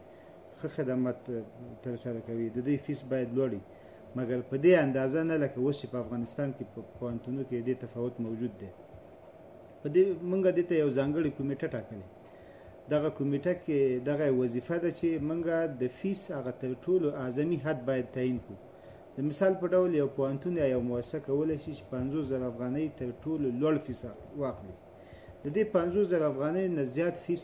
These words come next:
څوک حق نه لري چې واخلي. بیا د پوهنتونو او مؤسساتو په خپلو کې بیا مثبت رقابت دی. تاسې پوهیږئ چې د افغانستان ټولنه یوه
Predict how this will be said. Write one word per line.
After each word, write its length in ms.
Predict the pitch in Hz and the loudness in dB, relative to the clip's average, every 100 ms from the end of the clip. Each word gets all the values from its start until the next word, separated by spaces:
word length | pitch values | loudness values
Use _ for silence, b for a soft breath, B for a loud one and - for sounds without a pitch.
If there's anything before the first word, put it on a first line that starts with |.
| - | -6
څوک 140 | 160 - | -8 -6
حق 140 | 185 - 160 | -10 -8 -4
نه 80 | |
لري 220 | 156 139 113 | 0 0 0
چې 120 | 123 | -2
واخلي. 440 | 117 107 - 104 98 - B B B B - | -4 -4 -10 -16 -16 -18 B B B B 2
بیا 120 | 170 | 4
د 120 | 208 220 - | 4 2 2
پوهنتونو 540 | 151 143 151 170 202 | 2 2 0 2 4
او 80 | 180 | 4
مؤسساتو 680 | 143 135 135 - 190 190 151 | 4 2 2 0 0 0 -4
په 140 | 131 | -6
خپلو 340 | - - 190 180 | -8 0 2 2
کې 120 | 143 | 0
بیا 180 | 143 156 | -2 -2
مثبت 560 | 139 131 151 175 175 | -2 -4 -2 -2 -2
رقابت 520 | 139 127 127 123 139 120 | -4 -4 -6 -2 -2 -2
دی. 120 | 110 95 - - B B - | -8 -10 -14 -20 B B -8
تاسې 180 | 143 143 131 | -6 -4 0
پوهیږئ 300 | 156 180 165 127 | 4 6 6 0
چې 60 | |
د 60 | 127 | -2
افغانستان 540 | 120 123 123 - 156 - | -2 -4 -6 -4 -6 -4
ټولنه 320 | 127 147 147 | -2 0 0
یوه 200 | 117 113 | -2 -4